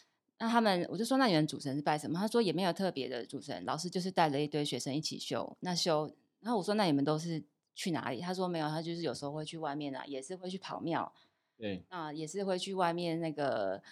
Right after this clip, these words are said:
Speaker 1: 就是进香或是什么的，但是他们很，好像没有一个唯一的主神，反正他们就是都是以老师，以那个师父为主就对了。
Speaker 2: 可是师-，师父主要是拜，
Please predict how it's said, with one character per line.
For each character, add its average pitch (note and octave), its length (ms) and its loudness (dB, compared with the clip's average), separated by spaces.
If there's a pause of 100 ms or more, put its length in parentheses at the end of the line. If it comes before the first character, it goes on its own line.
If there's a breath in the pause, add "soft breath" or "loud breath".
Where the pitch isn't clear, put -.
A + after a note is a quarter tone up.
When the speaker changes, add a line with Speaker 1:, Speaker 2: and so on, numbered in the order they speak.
(280 soft breath)
Speaker 1:
就 F#3 100 -10
是 F3 360 -6
进 E3+ 260 -12
香 D3 220 -6
或 D#3 140 -2
是 D#3 60 -2
什 D#3 160 -6
么 G1+ 140 -10 (100)
的， - 60 -20 (140)
但 G3+ 120 -2
是 G3+ 80 -2
他 F3+ 140 0
们 D3 180 0
很， D3 220 -2
好 C3+ 120 -6
像 D3 80 0
没 D3 120 0
有 C3+ 80 0
一 C3+ 100 -4
个 A#2+ 260 -12 (140)
唯 C#3 140 -20
一 D3 80 -20
的 C3+ 380 -8
主 - 200 -16
神， D#2 460 -14
反 E3 100 -2
正 G3 80 4
他 F#3+ 120 0
们 E3+ 160 -2
就 E3 120 -2
是 E3+ 140 -10
都 E3+ 120 0
是 E3+ 140 -6
以 D#3 80 -2
老 G#2 120 -2
师， C#3+ 280 -6 (280)
以 C#3+ 120 -18
那 E3+ 100 -10
个 E3+ 100 -2
师 E3+ 200 -8
父 D#3+ 180 -10
为 A#2 120 -2
主 B2 160 -8
就 B2+ 160 -4
对 B2 200 0
了。 C#2 180 0
Speaker 2:
可 C#3+ 120 8
是 F#3 220 8
师-， F3+ 60 4
师 F3+ 160 4
父 D#3 100 6
主 A2 140 4
要 A#2 100 8
是 A#2+ 100 4
拜， A#2 240 8